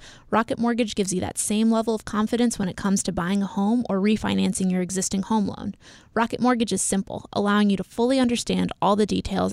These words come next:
and be confident you're getting the right mortgage for you, which is a huge deal. Do you know how complicated it is getting a mortgage? <laughs> It's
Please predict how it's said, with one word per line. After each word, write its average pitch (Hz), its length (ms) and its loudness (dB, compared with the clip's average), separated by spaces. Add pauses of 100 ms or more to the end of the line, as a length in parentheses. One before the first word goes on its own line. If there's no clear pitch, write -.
and 196 80 0
be 196 60 -2
confident 220 520 -2
you're 220 100 -6
getting 185 260 -2
the 180 100 -2
right 175 260 -2
mortgage 175 400 -4
for - 140 -6
you, - 320 -6 (280)
which 247 120 0
is 302 140 0
a - 20 2
huge 294 460 -2
deal. - 340 -2 (320)
Do - 80 -2
you 349 80 4
know 381 60 4
how 381 80 4
complicated 349 500 2
it 349 80 2
is 359 220 4
getting 330 240 0
a 302 40 2
mortgage? 302 440 4
<laughs> 294 280 -2
It's - 280 -2